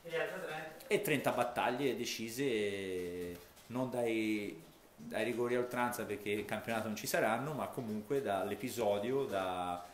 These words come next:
Speaker 2: papera del portiere, dalla diagonale sbagliata, dalla perdita di una marcatura sul calcio d'angolo, da un'invenzione del Falletti della situazione che da trenta metri mette la palla in croce dei pali.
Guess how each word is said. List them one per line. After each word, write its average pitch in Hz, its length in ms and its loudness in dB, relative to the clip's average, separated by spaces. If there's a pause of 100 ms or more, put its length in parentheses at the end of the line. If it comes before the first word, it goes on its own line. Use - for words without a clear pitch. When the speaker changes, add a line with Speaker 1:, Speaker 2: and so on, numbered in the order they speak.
(360)
Speaker 2:
papera 113 480 4
del 113 140 4
portiere, 123 760 4
dalla 104 240 2
diagonale 104 500 0
sbagliata, 110 800 2
dalla 101 220 2
perdita 104 500 -2
di 101 100 -4
una 101 120 -2
marcatura 98 440 -2
sul 107 220 -8
calcio 110 280 -4
d'angolo, 113 680 -2 (260)
da 127 180 4
un'invenzione 120 840 2
del 113 100 2
Falletti 110 580 0
della 104 140 -2
situazione 107 680 -4
che 98 100 -8
da 98 120 -6
trenta 104 320 -6
metri 101 280 -4
mette 95 220 -6
la 92 40 -4
palla 95 240 -2
in 95 140 -8
croce 101 200 -6
dei 123 100 0
pali. 123 360 2